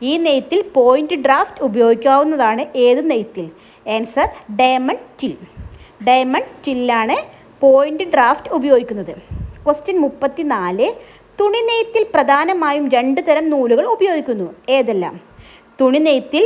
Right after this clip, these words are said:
പ്രധാനമായും രണ്ട് തരം നൂലുകൾ ഉപയോഗിക്കുന്നു. ഏതെല്ലാം? ആൻസർ, ഒന്ന് പാവുനൂൽ, രണ്ട് ഊടുനൂൽ. പാവുനൂലും ഊടുനൂലുമാണ് തുണി നെയ്ത്തിൽ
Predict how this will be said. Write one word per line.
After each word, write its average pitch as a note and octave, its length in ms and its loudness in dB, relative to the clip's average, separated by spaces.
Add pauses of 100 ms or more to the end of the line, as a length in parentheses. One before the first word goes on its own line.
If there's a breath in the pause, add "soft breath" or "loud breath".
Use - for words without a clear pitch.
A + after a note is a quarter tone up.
(160)
പ്രധാനമായും C4 800 0 (160)
രണ്ട് A#3+ 400 0
തരം C#4 200 0 (120)
നൂലുകൾ A#3 340 0 (140)
ഉപയോഗിക്കുന്നു. A#3 540 0 (300)
ഏതെല്ലാം? G#3+ 400 -2 (560 loud breath)
ആൻസർ, A#3+ 380 0 (360)
ഒന്ന് A3+ 280 0 (280)
പാവുനൂൽ, A#3 500 0 (340)
രണ്ട് A3 280 2 (360)
ഊടുനൂൽ. C4+ 360 0 (840 loud breath)
പാവുനൂലും D#4 640 0 (180)
ഊടുനൂലുമാണ് C#4 640 2 (120)
തുണി B3 240 -2
നെയ്ത്തിൽ C4+ 280 0